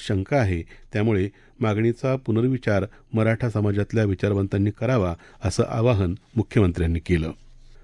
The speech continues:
मराठा समाजाला ओबीसी कोट्यातून आरक्षण देण्यासाठी पन्नास टक्क्याची मर्यादा हटवण्याची मागणी काँग्रेसचे प्रदेशाध्यक्ष हर्षवर्धन सपकाळ यांनी मुंबईत केली. भाजपानं निवडणुकीआधी मराठा आणि धनगर समाजाला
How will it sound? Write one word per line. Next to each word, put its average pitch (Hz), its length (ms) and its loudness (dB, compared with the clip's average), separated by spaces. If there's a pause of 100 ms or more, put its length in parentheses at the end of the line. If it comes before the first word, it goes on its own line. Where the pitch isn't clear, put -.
(320)
मराठा 160 400 0
समाजाला 165 560 0
ओबीसी 139 520 -2
कोट्यातून 139 540 0
आरक्षण 123 480 -2
देण्यासाठी 120 640 0
पन्नास 123 480 -2
टक्क्याची 113 420 0
मर्यादा 104 400 0
हटवण्याची 98 520 -2
मागणी 98 380 2 (420)
काँग्रेसचे 123 460 -2
प्रदेशाध्यक्ष 110 760 -2 (520)
हर्षवर्धन 120 500 -2
सपकाळ 104 400 -2
यांनी 110 220 2
मुंबईत 90 360 0 (100)
केली. 80 240 0 (560)
भाजपानं 135 580 -2
निवडणुकीआधी 113 800 -2 (320)
मराठा 135 420 -2
आणि 127 200 0
धनगर 101 320 0
समाजाला 107 600 0